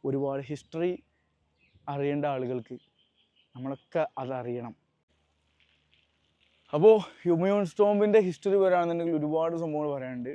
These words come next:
dormitory of മുഗൾസ് എന്ന പേരിലാണ് ഈ കാണുന്ന അറിയപ്പെടുന്നത്. ഇന്ത്യ പാകിസ്ഥാൻ വിഭജന സമയത്ത് ആയിരത്തി തൊള്ളായിരത്തി നാൽപത്തിയേഴിൽ, ആ, ആ ഒരു വിഭജന സമയത്ത് ഒരുപാട് ആളുകൾക്ക്, ആ, അഭയം നൽകിയിരുന്ന ഒരു സ്ഥലക്കായിരുന്നു ഈ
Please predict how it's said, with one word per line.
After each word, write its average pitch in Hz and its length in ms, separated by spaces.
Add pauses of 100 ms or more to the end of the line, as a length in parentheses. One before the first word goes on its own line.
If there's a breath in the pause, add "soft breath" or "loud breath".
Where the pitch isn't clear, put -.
(100)
dormitory 143 640
of 135 80 (500)
മുഗൾസ് 151 420
എന്ന 143 180
പേരിലാണ് 143 380
ഈ - 100
കാണുന്ന 147 240
അറിയപ്പെടുന്നത്. 135 420 (540)
ഇന്ത്യ 160 340
പാകിസ്ഥാൻ 165 540 (100)
വിഭജന 156 340 (140)
സമയത്ത് 151 560 (800)
ആയിരത്തി 139 160
തൊള്ളായിരത്തി 147 260
നാൽപത്തിയേഴിൽ, 151 640 (240)
ആ, - 20 (460)
ആ 151 100
ഒരു 151 120
വിഭജന 147 280 (120)
സമയത്ത് 147 400 (160)
ഒരുപാട് 147 440
ആളുകൾക്ക്, 139 520 (800)
ആ, 131 40 (180)
അഭയം 156 340
നൽകിയിരുന്ന 151 480 (360)
ഒരു 151 140 (320)
സ്ഥലക്കായിരുന്നു 139 840 (280)
ഈ 135 40